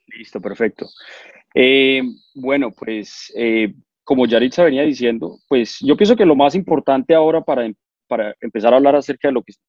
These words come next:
de la propiedad como tal, es que us-, obviamente se den cuenta que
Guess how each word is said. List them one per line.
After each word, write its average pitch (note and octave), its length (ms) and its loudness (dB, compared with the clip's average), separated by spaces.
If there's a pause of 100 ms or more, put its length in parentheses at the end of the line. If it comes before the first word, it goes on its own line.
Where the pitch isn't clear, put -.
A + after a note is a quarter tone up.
de A2+ 160 -4
la G#2+ 160 -2
propiedad A2+ 720 2 (100)
como B2+ 240 -4
tal, A2 340 -4 (540)
es A#2+ 180 -6
que - 120 -4
us-, - 240 -6
obviamente C3 400 4
se A2+ 100 -2
den G#2+ 140 -2
cuenta A#2 320 -2
que - 300 -6